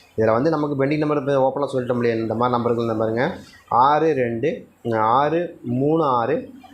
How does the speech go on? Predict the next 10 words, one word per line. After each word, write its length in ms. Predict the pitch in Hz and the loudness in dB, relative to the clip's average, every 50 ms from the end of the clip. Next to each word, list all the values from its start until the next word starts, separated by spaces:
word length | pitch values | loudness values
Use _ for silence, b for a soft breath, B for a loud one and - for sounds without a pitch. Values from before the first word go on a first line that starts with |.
| - - - | -16 -4 2
ரெண்டு 320 | 117 127 139 160 160 160 | 2 2 2 2 2 2
அஞ்சுங்கிற 420 | 143 135 139 131 147 147 139 135 127 | 2 0 -2 -4 -4 -2 -2 0 0
நம்பர் 240 | 123 120 123 127 | 0 0 0 0
ரொம்ப 200 | 123 120 123 123 123 117 | 0 0 0 0 0 0
overall 360 | 113 120 123 123 123 123 120 | 2 0 0 0 0 -2 -2
நமக்கு 260 | 113 110 110 110 131 127 120 110 110 | -4 -4 -2 -2 0 0 0 0 0
அதிகபட்சமா 420 | 120 127 123 127 123 - 131 120 | 0 0 0 0 -2 -2 -2 -2
ஆல் 300 | 110 113 127 143 151 147 | 2 2 2 2 2 0
போர்டுல 200 | 143 143 135 123 110 117 | -2 0 0 0 -2 -2
கிடைக்குது. 360 | 117 107 113 117 147 170 | -4 -2 -4 -4 -4 -4